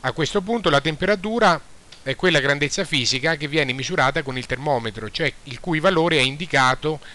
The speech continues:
dal termometro che abbiamo appena costruito. Tutto questo si basa su due fenomeni fisici, la dilatazione termica, secondo cui le sostanze si dilatano quando vengono riscaldate,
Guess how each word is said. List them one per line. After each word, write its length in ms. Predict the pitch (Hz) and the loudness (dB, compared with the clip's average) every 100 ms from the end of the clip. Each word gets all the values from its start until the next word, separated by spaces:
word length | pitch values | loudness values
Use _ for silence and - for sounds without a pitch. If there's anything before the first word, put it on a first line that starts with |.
| - - - | -18 -20 -14
dal 200 | 131 139 | -2 -2
termometro 640 | - 180 151 139 143 143 131 | 0 -2 2 0 2 0 -2
che 140 | - | -4
abbiamo 280 | 147 135 131 | -2 -2 -2
appena 280 | 117 127 117 | -2 -2 -2
costruito. 680 | 120 - 123 113 104 107 107 - - - - - | -4 -8 -6 -6 -6 -8 -10 -18 -20 -20 -20 -20
Tutto 280 | - 165 208 | -10 -4 -2
questo 280 | 190 214 175 | 2 0 2
si 140 | - | -4
basa 560 | 151 156 156 - 151 139 - | 2 2 4 4 4 2 -2
su 200 | - 143 | -8 -4
due 180 | 156 | -2
fenomeni 440 | 147 147 139 127 131 | 0 0 0 -2 -6
fisici, 580 | - 139 - 165 208 220 | -4 -2 -2 -2 -2 0
la 100 | 135 | 0
dilatazione 640 | 135 131 127 - 170 139 | 0 -2 -2 -4 -4 -2
termica, 640 | 143 123 120 131 151 190 208 - - - - | 2 2 2 -6 -2 -2 -2 -16 -20 -20 -18
secondo 480 | - 147 135 156 151 | -10 -6 -2 0 0
cui 480 | 139 165 156 139 127 - - - - - - | -2 -2 2 2 2 -6 -20 -20 -20 -18 -16
le 160 | 143 139 | -2 0
sostanze 680 | - 131 165 156 139 - 123 | 0 -2 2 2 2 -2 0
si 180 | - 139 | -2 -2
dilatano 720 | 135 143 131 120 120 110 104 - - - - | -2 2 2 4 0 0 -8 -12 -20 -20 -12
quando 280 | - 135 135 | -4 -2 2
vengono 360 | 135 127 123 | 2 2 -2
riscaldate, 840 | 117 117 - 120 120 107 104 180 202 | -4 -4 -2 -2 2 0 0 -2 -2